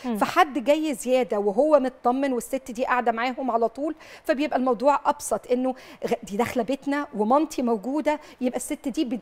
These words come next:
Speaker 2: بيبني الأمان
Speaker 1: أمان.
Speaker 2: من بدري شوية.
Speaker 1: طيب دور الأب هنا في التربية،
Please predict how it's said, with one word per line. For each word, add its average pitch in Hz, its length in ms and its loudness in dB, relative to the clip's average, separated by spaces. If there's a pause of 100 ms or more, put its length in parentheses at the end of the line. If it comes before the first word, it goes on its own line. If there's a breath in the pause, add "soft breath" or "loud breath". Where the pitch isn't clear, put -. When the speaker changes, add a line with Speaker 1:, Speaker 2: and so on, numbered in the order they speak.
(100)
Speaker 2:
بيبني 240 480 -2
الأمان 240 300 0
Speaker 1:
أمان. 262 140 2
Speaker 2:
من 277 140 2
بدري 233 280 -4
شوية. - 240 -18 (200)
Speaker 1:
طيب 208 260 0
دور 320 300 0
الأب 233 380 -6
هنا 226 200 -8
في - 80 -16
التربية، 185 480 -12